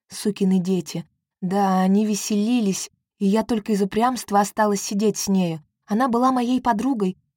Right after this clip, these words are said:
Пусть все это видят, но в душе я умирала со стыда. Я предала её в этот вечер и потом,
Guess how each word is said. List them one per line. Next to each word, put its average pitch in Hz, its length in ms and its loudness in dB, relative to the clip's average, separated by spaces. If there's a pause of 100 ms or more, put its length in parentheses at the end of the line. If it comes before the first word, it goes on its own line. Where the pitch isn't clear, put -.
(300)
Пусть - 260 0
все 220 240 -2
это 208 160 0
видят, 196 360 0 (300)
но 208 140 2
в 202 60 2
душе 202 320 0
я 208 320 2
умирала 208 540 2
со 202 160 -8
стыда. 190 500 -2 (460)
Я 240 140 0
предала 240 480 4
её 196 220 2
в 180 60 -2
этот 190 240 -4
вечер 196 440 0 (200)
и 190 100 -4
потом, 202 520 -2